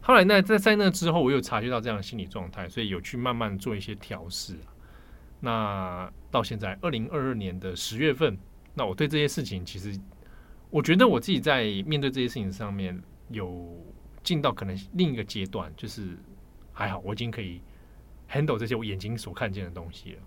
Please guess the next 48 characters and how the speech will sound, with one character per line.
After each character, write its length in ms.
我 100
大 80
概 140
会 120
去 380
做 180
一 60
些 160
调 240
整， 220
哪 100
些 80
东 100
西 60
是 140
我 200
可 140
能 140
不 80
太 120
需 260
要， 380
暂 200
时 120
先 420
不 100
要 100
放 300
关 220
注 180
力 160
的， 100
哪 120
些 120
是 100
我 100
可 140
能， 140
诶， 180
我 120
留 200
意 80
一 60
下 220
要 140
去 420
追 220
踪 180